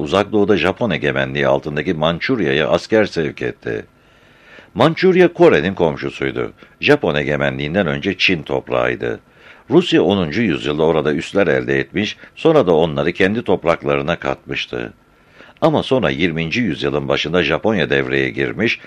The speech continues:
Mançurya'yı savaş yoluyla kendine bağlı bir kukla devlet haline getirmişti.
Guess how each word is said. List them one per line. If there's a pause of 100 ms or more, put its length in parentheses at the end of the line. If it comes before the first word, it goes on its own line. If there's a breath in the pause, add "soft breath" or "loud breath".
(160 loud breath)
Mançurya'yı
savaş
yoluyla
kendine
bağlı
bir
kukla
devlet
haline
getirmişti.